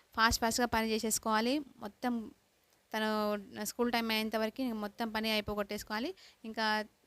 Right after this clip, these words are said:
ఎప్పుడు వెళ్ళాలి, ఎప్పుడు తీసుకురావాలి, ఇదే ఉంటుందండి నాకు. మేము చిన్నగా ఉన్నప్పుడు ఇవన్నీ ఎక్కడివండి,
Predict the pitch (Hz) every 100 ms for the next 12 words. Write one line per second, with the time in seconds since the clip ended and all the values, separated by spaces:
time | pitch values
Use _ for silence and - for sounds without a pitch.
0 | _ _ _ - 233 247 240 233 240 247
1 | - 240 - 226 226 214 208 208 240 247
2 | 226 214 202 196 196 190 262 370 - _
3 | _ - 233 240 247 254 269 233 233 233
4 | 220 220 233 233 214 220 220 - 214 202
5 | 196 240